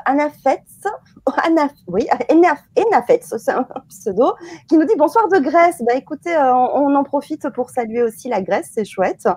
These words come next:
Il y a également, euh, Joël, Marie, euh, Janine, euh, Annick, qui, euh, nous salue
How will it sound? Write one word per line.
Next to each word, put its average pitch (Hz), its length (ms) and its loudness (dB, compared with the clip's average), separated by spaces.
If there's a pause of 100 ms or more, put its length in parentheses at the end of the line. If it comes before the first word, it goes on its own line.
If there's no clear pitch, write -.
(720)
Il 226 120 0
y 240 100 6
a 226 80 6
également, 254 580 4
euh, 208 400 2
Joël, 240 560 4
Marie, 247 760 -2
euh, 190 140 -2
Janine, 262 600 0 (1000)
euh, 196 260 4 (120)
Annick, 277 480 0 (480)
qui, 226 360 -12
euh, 185 140 0
nous 202 240 -4
salue 226 380 -6